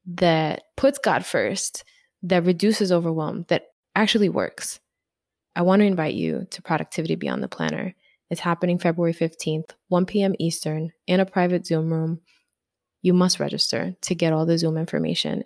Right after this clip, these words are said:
And even if you can't make it, you'll have access to the replay for forty-eight hours.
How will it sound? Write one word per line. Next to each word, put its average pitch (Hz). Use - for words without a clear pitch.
And 165
even 214
if 240
you 240
can't 214
make 170
it, 220
you'll 180
have 190
access 175
to 190
the 170
replay 165
for 180
forty-eight 165
hours. 57